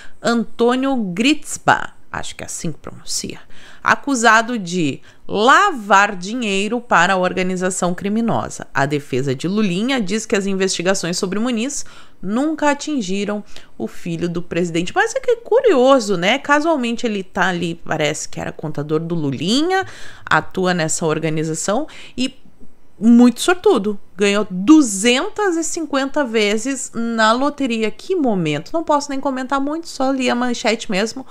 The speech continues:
porque saiu no Estadão. E aí, se sai no Estadão, não é fake news. Saiu essa outra aqui no Metrópolis. P F investiga produtoras de funk por lavagem de dinheiro pra,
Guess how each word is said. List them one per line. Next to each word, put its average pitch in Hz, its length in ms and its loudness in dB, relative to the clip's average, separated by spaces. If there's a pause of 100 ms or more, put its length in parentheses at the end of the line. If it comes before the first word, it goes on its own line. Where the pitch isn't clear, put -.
(280)
porque 285 300 2
saiu 285 340 2
no 294 100 0
Estadão. 240 680 4 (100)
E 151 100 -2
aí, 156 140 4
se - 160 -6
sai 147 180 0
no 151 80 -4
Estadão, 175 400 -2
não 180 80 2
é 175 80 4
fake 202 300 -4
news. 165 140 -4
Saiu 247 260 4
essa 254 180 4
outra 262 200 0
aqui 277 120 -4
no 254 100 0
Metrópolis. 190 960 2 (520)
P 320 80 6
F 277 400 4
investiga 247 640 0
produtoras 254 720 0
de 233 140 -2
funk 294 500 -2
por 277 180 -4
lavagem 269 540 4
de 254 140 -2
dinheiro 233 440 -2
pra, - 140 -6